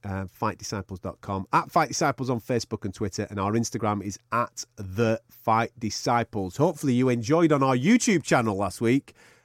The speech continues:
uh, the lovely Scott Fitzgerald, the madman himself. Um, he's done some mad views, loads of people getting stuck into it. So thank you very much if you've taken the time to watch that. He's a fucking lunatic. Um,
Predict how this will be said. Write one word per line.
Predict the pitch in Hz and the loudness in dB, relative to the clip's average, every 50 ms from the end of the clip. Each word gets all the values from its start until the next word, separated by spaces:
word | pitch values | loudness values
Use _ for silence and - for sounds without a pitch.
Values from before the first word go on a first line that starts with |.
| _ - | _ -2
uh, | 117 117 120 | 0 2 2
the | 120 123 135 131 | 2 0 0 2
lovely | 131 135 160 190 180 156 139 127 120 120 120 113 - _ _ _ _ _ _ | 2 4 4 2 2 0 0 2 2 2 2 0 -6 _ _ _ _ _ _
Scott | - - - - - 170 165 185 - - - | -12 -8 -8 0 4 4 4 4 2 0 -6
Fitzgerald, | - - 170 180 160 - - - - 160 143 131 120 107 101 98 92 98 | 0 2 2 2 2 -2 -6 2 4 4 4 6 4 2 0 -2 0 0
the | 123 117 | 0 0
madman | 117 135 156 160 165 160 135 151 156 156 156 156 | 2 4 4 4 4 4 4 4 4 4 4 4
himself. | 143 156 156 156 - - 160 139 120 104 90 - - - - _ _ _ _ _ _ _ _ 110 | 4 4 2 2 0 2 2 4 4 2 0 -4 -10 -16 -20 _ _ _ _ _ _ _ _ -2
Um, | 110 110 107 107 - | 0 0 0 -2 -6
he's | - - | -6 -2
done | - 151 135 | 0 0 0
some | - 143 123 127 | 0 -2 -2 0
mad | 147 143 131 113 | 2 0 0 0
views, | 95 123 127 123 110 98 98 | 0 0 2 2 2 0 0
loads | 117 131 127 113 | 0 0 0 0
of | 110 - | -2 -2
people | 131 123 110 123 110 | -2 -2 0 -2 -2
getting | 101 123 104 113 113 | -2 -2 -2 -4 -6
stuck | - - 123 - - | -4 -4 -4 -2 0
into | 120 110 - - 120 | -2 -2 -2 -2 -2
it. | 117 117 - | -2 -2 -4
So | - 113 | -8 -4
thank | - 127 123 - | -4 -2 -2 -2
you | 120 | -2
very | 120 120 117 113 | -2 0 0 2
much | 110 117 117 - - | 0 0 -2 -4 -10
if | 107 - | -10 -10
you've | 110 - | -10 -4
taken | - 127 113 - - 104 | -2 -2 -2 -2 -2 -6
the | 101 | -6
time | 101 - 123 113 110 107 107 104 - _ | -4 -4 -2 0 0 0 -2 -4 -8 _
to | - 107 | -8 -6
watch | 107 110 113 110 - - - | -4 -2 -2 -4 -4 -6 -4
that. | 113 104 104 - | -2 -2 -2 -2
He's | - 110 107 113 | -4 -6 -6 -6
a | 107 | -8
fucking | - - - - 139 - - - 127 127 117 | -10 -12 -12 -12 -12 -10 -6 -6 -6 -4 -4
lunatic. | 113 113 123 127 117 107 - - 123 117 - - - - _ _ _ _ _ _ _ - | -2 0 0 0 0 -2 -2 -2 -6 -6 -6 -10 -16 -20 _ _ _ _ _ _ _ -4
Um, | 110 110 107 107 107 107 107 107 107 107 110 120 | -2 0 2 2 2 0 0 -2 -2 -4 -6 -6